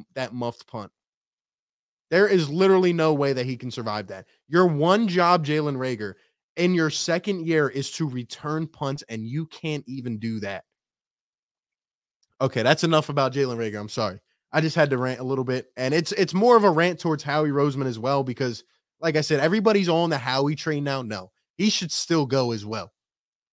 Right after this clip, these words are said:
And guess who's making the first round picks? That's right. It's Howie Roseman. <sighs>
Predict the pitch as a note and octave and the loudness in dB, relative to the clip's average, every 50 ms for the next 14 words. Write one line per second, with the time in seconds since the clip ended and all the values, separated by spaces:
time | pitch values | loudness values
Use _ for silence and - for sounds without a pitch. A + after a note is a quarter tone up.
0 | _ _ _ _ _ _ _ _ _ _ _ _ _ _ _ _ _ _ _ _ | _ _ _ _ _ _ _ _ _ _ _ _ _ _ _ _ _ _ _ _
1 | _ D#3+ D#3+ D3 F#3 G3+ G3+ - A3 G#3 E3 D#3+ F#3+ F#3+ F3+ F#3+ F3 E3+ D#3 - | _ -2 2 4 6 6 6 6 2 2 4 4 2 2 2 2 0 0 0 0
2 | F3+ F3 E3 - - E3 D3 C#3 - - D3 A2 - - - - C3+ C#3 C3+ - | 0 0 0 2 2 0 0 0 0 0 0 0 -2 -6 -8 -4 -2 -2 -2 -2
3 | C#3 C3 A2 F#2 - _ - C#3+ C#3 - - - D3 C3+ C3 C3 B2+ A#2 G#2 A2+ | -2 -2 -2 -4 -6 _ -6 -6 -6 -8 -4 -2 0 0 0 0 -2 -4 -4 -4
4 | G#2 G2 F#2+ - - - - _ _ _ _ _ _ _ _ _ _ _ _ _ | -6 -6 -8 -12 -20 -20 -20 _ _ _ _ _ _ _ _ _ _ _ _ _
5 | _ _ _ - - _ _ _ _ _ _ _ _ _ _ _ _ _ _ _ | _ _ _ -20 -20 _ _ _ _ _ _ _ _ _ _ _ _ _ _ _
6 | _ _ _ _ _ _ _ _ _ _ _ _ _ _ _ _ _ _ _ _ | _ _ _ _ _ _ _ _ _ _ _ _ _ _ _ _ _ _ _ _
7 | _ _ _ - | _ _ _ -16